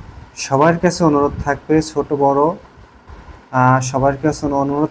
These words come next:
থাকবে ভিডিওর শুরু থেকে শেষ পর্যন্ত শুনবেন কথাগুলো, তাহলেই আপনি জল দর্পণ দেখতে পাবেন। আর কেটে কেটে যদি স্কিপ করে করে দেখেন, তাহলে আপনার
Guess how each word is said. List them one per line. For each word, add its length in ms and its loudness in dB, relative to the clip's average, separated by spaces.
থাকবে 360 -2
ভিডিওর 420 0
শুরু 320 0
থেকে 340 -4
শেষ 300 -4
পর্যন্ত 580 -2
শুনবেন 560 -2
কথাগুলো, 600 0
তাহলেই 440 2
আপনি 280 -2
জল 220 0
দর্পণ 400 -2
দেখতে 320 0
পাবেন। 360 0
আর 160 -4
কেটে 220 0
কেটে 280 0
যদি 280 0
স্কিপ 280 -6
করে 180 4
করে 220 2
দেখেন, 440 0
তাহলে 280 0
আপনার 280 -4